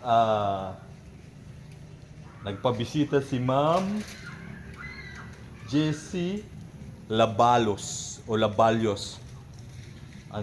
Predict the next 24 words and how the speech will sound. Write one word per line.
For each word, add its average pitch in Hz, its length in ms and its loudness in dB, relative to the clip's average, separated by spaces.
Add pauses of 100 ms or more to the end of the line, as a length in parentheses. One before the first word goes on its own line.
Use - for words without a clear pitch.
kanyang 123 240 2
pinabibisita 123 1120 -2
ay 117 80 0
sa 120 160 -2
Saint 113 240 -4
Mary 143 320 2
Magdalene, 131 640 0 (720)
Block 131 400 2
one 147 400 4
twenty-four, 139 800 2 (800)
Lot 123 240 6 (240)
twenty-five. 110 760 2 (600)
So, 185 160 6
itong 135 320 4
nasa 135 320 6
likuran 127 400 6
natin 123 400 4
ay, 107 240 2
ah, 98 240 2 (640)
one 156 240 6
twenty-four 165 720 0 (640)
at 110 240 0
Lot 120 400 2
twenty-five. 107 640 2